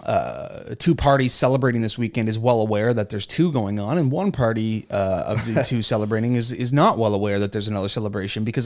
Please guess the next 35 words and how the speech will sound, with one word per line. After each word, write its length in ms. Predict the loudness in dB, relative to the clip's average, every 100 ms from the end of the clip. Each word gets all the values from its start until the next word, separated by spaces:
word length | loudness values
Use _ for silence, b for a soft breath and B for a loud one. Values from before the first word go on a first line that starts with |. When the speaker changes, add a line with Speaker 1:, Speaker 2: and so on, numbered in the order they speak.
| 0
Speaker 1:
I'm 240 | 2 4
almost 380 | 4 2 2 0
certain 380 | 0 0 0 -2
that 360 | 0 -4 -6 -4
ninety 440 | 0 2 2 2
percent 280 | 0 0 0
of 80 | 2
Americans 420 | 0 0 -2 -4
have 140 | -2 2
no 260 | 4 4
idea 260 | 2 0 -2
when 140 | -4
Canada 400 | -6 -4 -4 -2
Day 220 | 0 0
is, 160 | 2 2
and 100 | 2
I'm 140 | 2
almost 240 | 2 2 2
certain 220 | 0 0
that 100 | 2
ninety 180 | 2 2
percent 240 | 2 0
of 80 | 0
Canadians 380 | 2 2 2 2
all 400 | 4 6 6 6
know 240 | 4 4
that 200 | 4 0
July 360 | 2 6 6 4
fourth 360 | 2 0 0
weekend 420 | -2 -2 -2 -2 -6 B B B -4
is, 280 | -2 2 4
uh, 280 | 6 6 4
is, 160 | 0
is, 460 | 2 2 2 -2 -4
is, 300 | -4 -4